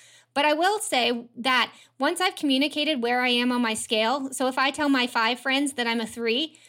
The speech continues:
when they interact with me, we do three-like activities. I think it's just a sign of, like, a communication and respect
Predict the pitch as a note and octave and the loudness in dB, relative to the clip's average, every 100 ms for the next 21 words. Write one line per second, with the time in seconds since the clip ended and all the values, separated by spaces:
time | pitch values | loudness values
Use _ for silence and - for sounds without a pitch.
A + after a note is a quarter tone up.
0 | - _ _ - B3+ D4+ D#4 D4 D4+ C4 | -20 _ _ -6 0 4 4 4 4 2
1 | D#4+ C#4 C4 A#3+ A3 A3 - _ A#3 A3+ | 0 -4 -4 -2 -2 -4 -12 _ -8 -2
2 | C#4+ C#4 D#4 - D4 C#4+ B3 A#3+ A3 - | 0 0 -2 -4 -4 0 0 0 -2 -2
3 | A#3+ A3 G3 - - _ _ _ _ - | -2 -2 -4 -12 -16 _ _ _ _ -4
4 | C4+ E4 F4+ G#4 - D#4+ D#4 C#4 C#4 B3+ | -2 0 -2 -2 -4 -4 -4 -4 0 2
5 | C4 B3+ A#3 - - A#3 B3+ C4 C4+ C4 | 2 0 -2 -4 -6 -6 -6 0 0 0
6 | C4 C#4+ C#4+ A#3+ A3 G#3+ - - B3 G3+ | -2 -4 -2 -4 -4 -8 -6 -2 -2 -2
7 | - | -10